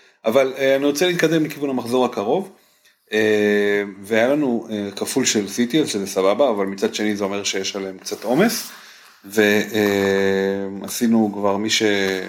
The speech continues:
מי שיצא לו לראות, אה, אז שיסתכל, ומי שלא, אז מוכ-, מוזמן להיכנס לפרופשן, עשינו,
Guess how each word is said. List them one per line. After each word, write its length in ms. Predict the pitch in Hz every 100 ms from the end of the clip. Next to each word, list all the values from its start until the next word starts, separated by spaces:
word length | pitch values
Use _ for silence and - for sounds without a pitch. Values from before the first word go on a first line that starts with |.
| 92 -
מי 120 | 98
שיצא 300 | 104 92 104
לו 120 | 101
לראות, 400 | 98 120 202 -
אה, 520 | 107 95 95 95 95
אז 140 | 92 -
שיסתכל, 520 | 104 - 101 160 165
ומי 120 | 110
שלא, 340 | 107 107 107 98
אז 80 |
מוכ-, 320 | 95 95 - 98
מוזמן 420 | 107 101 107 110
להיכנס 320 | 101 104 101
לפרופשן, 480 | 98 101 123 131 165
עשינו, 360 | 117 120 113